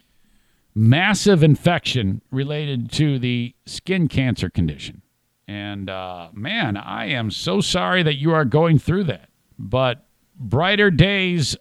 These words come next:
are coming, my friend. Sorry about that, man. You're gonna get past this. You're gonna be okay. Your amazing, beautiful wife is bringing a baby to town. How about that?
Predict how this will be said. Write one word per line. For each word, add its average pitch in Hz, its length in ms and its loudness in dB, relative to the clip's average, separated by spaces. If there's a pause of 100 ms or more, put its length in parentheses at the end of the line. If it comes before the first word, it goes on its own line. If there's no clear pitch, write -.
are 143 160 0
coming, 151 500 2 (160)
my 98 160 -10
friend. 65 380 -20 (3000)
Sorry - 360 -12
about 87 240 -18
that, 87 180 -18
man. 82 260 -20 (1600)
You're 95 100 -20
gonna 143 180 -14
get 143 200 -6
past 160 400 4
this. 165 240 0
You're 104 80 -8
gonna 127 140 -2
be 147 160 -2
okay. 160 520 0
Your 113 280 0 (360)
amazing, 127 880 -6
beautiful 131 540 0
wife 139 440 2
is 104 140 -6
bringing 143 400 -2
a 123 60 0
baby 139 500 0
to 165 100 -2
town. 156 460 0
How 147 100 2
about 143 260 0
that? 143 400 -4